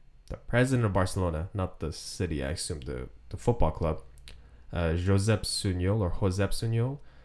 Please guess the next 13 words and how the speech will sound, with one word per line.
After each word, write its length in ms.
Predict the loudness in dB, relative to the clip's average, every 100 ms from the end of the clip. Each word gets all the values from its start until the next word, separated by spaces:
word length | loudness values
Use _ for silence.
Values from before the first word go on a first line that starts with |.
| -20 -20 -16 0
members 380 | 2 6 6 6
of 140 | 6
the 200 | 6 6
Republican 720 | 4 6 6 6 4 4 4
left 220 | 4 2
of 80 | 2
Catalonia 520 | 2 2 0 2 2 2
and 80 | -2
a 60 |
deputy 480 | 0 0 2 2 0
to 160 | 2 0
the 80 |
Cortes 720 | 0 0 0 0 0 0 -2